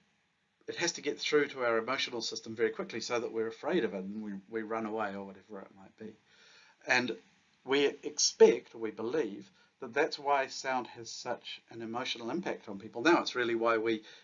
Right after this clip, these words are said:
enjoy listening to music so much and why sounds influence us so, as much as they do. So to explore this theory a bit more, we interviewed a whole lot of people, and we chose people who know about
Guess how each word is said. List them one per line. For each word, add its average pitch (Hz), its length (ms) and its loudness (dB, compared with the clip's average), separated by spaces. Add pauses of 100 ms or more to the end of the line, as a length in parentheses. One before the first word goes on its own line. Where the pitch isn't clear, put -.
enjoy 120 320 0
listening 117 380 -4
to 110 80 -8
music 117 380 -4
so 117 180 -2
much 113 420 -2 (380)
and 113 200 4
why 117 200 4
sounds 110 480 -2
influence 107 480 -14
us - 240 -16 (200)
so, - 320 -6
as 107 140 -8
much 113 240 -6
as 101 120 -14
they 98 180 0
do. 104 240 0 (2250)
So 165 320 0 (440)
to 175 100 0
explore 175 580 4
this 185 240 0
theory 120 420 0
a 101 60 -8
bit 98 220 -8
more, 92 200 -10
we 113 140 -8
interviewed 113 460 -6
a 98 40 -8
whole 107 140 -4
lot 101 140 -2
of - 80 -16
people, - 280 -14 (540)
and 123 300 4
we 135 80 0
chose 185 420 6
people 131 460 -10
who 131 120 -6
know 127 280 2
about 113 320 0